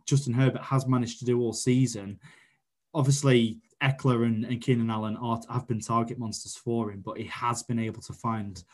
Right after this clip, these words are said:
other, other weapons in this offense. And they've not had to, to rely on the ground game too much. I know Austin Eckler, thirteen carries, sixteen yards, but there was, they didn't have a hundred yards rushing in this one, Los Angeles. They, they got it done through the air, and, uh, uh,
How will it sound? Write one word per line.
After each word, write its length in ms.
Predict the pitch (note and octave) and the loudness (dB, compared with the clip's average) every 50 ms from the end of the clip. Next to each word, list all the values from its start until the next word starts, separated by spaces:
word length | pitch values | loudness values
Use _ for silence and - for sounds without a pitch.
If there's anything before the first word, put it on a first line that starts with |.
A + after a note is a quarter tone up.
| _ _ _ - | _ _ _ -4
other, 360 | B2+ A#2+ G#2+ A2 G2+ G2 G#2 - | -4 -2 -2 -4 -6 -8 -6 -4
other 160 | - B2 A2+ A2 | -2 -2 -2 -2
weapons 480 | F#2 - A#2 A2+ A2+ - A#2 G#2+ G2+ | -4 -4 -6 -6 -4 -4 -6 -6 -6
in 100 | G#2 G2+ | -8 -10
this 160 | G2 F#2+ - | -10 -10 -8
offense. 580 | - A2 G#2+ - - G#2 F#2+ F2+ D#2+ D2+ - - - - - - - - - | -8 -8 -8 -8 -10 -12 -12 -10 -10 -10 -10 -12 -12 -16 -20 -20 -20 -12 -8
And 220 | - A2+ A2 A2 G#2 - | -4 -4 -4 -4 -4 -2
they've 160 | - B2 A#2+ | -2 0 0
not 140 | B2 C3+ B2+ | 0 0 0
had 180 | - - A#2+ - | 0 -2 -2 -2
to, 180 | - - A#2+ A2+ | -2 -2 -2 -2
to 160 | A#2 - - | -2 -4 -2
rely 240 | A#2 A#2 A#2 A#2 A#2 | 0 0 2 2 2
on 80 | A2+ | 0
the 60 | A2+ A2+ | 0 0
ground 280 | A2+ B2+ A#2 A#2 A#2 | 0 0 0 0 0
game 160 | A#2 A2+ A#2 | 0 0 -2
too 260 | A2+ A2+ - C3 B2+ B2+ | -2 0 4 4 6 6
much. 260 | C3 C3 C3 - - | 6 4 2 0 -4
I 60 | A#2 | -4
know 120 | A2+ A2+ A2+ | -4 -4 -4
Austin 240 | G#2+ - - A#2 A2+ | -6 -6 -4 -4 -4
Eckler, 420 | G#2+ - - - A2+ A2 G#2+ - | -4 -6 -8 -8 -8 -8 -6 -4
thirteen 400 | - A#2 A2+ G#2+ A2+ - G#2+ G#2+ | -4 -2 -2 -2 -4 -6 -8 -8
carries, 400 | - - A2+ A2 A2 G#2 - - | -6 -6 -4 -4 -4 -6 -6 -8
sixteen 420 | - F#2 - - - A2 G#2 G#2 | -10 -12 -12 -10 -8 -6 -4 -4
yards, 440 | A2 A2 A2+ A2 G#2 G2 G2 F#2 - | -4 -4 -4 -4 -6 -8 -10 -12 -12
but 320 | - - A#2 G#2+ G2+ - - - _ _ _ _ _ _ _ - | -8 -6 -6 -6 -6 -8 -12 -18 _ _ _ _ _ _ _ -4
there 120 | A2+ A2+ | 0 2
was, 340 | A#2 A#2 A2+ A2+ - - - _ - F2 A2 C3 - | 2 2 2 0 -2 -6 -8 _ -14 -20 -18 -12 -6
they 100 | C#3+ B2+ | -2 0
didn't 200 | C3+ D3+ D#3 D#3+ | 2 2 2 2
have 100 | A#2+ A#2 | 2 4
a 80 | B2+ B2 | 6 8
hundred 260 | C3 C3+ B2 A#2+ A2+ | 8 8 6 6 2
yards 260 | A#2+ A2+ A2 - - | 0 0 0 0 0
rushing 260 | B2+ C#3 C#3 C#3+ B2+ | 0 0 0 0 -2
in 80 | G#2 G#2 | -2 -2
this 180 | G2+ F#2 - | -6 -8 -10
one, 200 | - G#2+ G2+ F2+ F2 _ _ - | -10 -10 -10 -10 -12 _ _ -10
Los 180 | A2 G#2+ - | -8 -6 -2
Angeles. 520 | A#2 A#2 A#2 A2+ - - F#2+ F2+ F2 F2+ - | 0 0 0 -2 -4 -8 -10 -10 -10 -10 -8
They, 160 | G#2 G#2+ G#2 - | -8 -10 -8 -6
they 80 | - B2 | -2 0
got 140 | A#2 C3+ B2 | 2 2 2
it 100 | A#2 A#2 | 0 0
done 200 | B2+ B2 A#2+ A2+ | 0 0 0 0
through 180 | - A#2 A2 | -2 -4 -2
the 140 | G#2+ A#2 A#2 | 0 2 2
air, 340 | A#2 A2 G#2+ A2 A#2+ B2 B2 - - - - _ _ _ - | 2 0 0 0 -2 -2 -4 -8 -20 -20 -20 _ _ _ -8
and, 260 | A2+ A2+ A2+ A2 A#2+ | -6 -6 -4 -2 -2
uh, 300 | A#2+ A#2+ A#2+ A#2+ A#2 A#2 - _ _ _ _ | 0 0 0 0 -2 -4 -8 _ _ _ _
uh, 160 | - A#2 A2+ | -8 -8 -8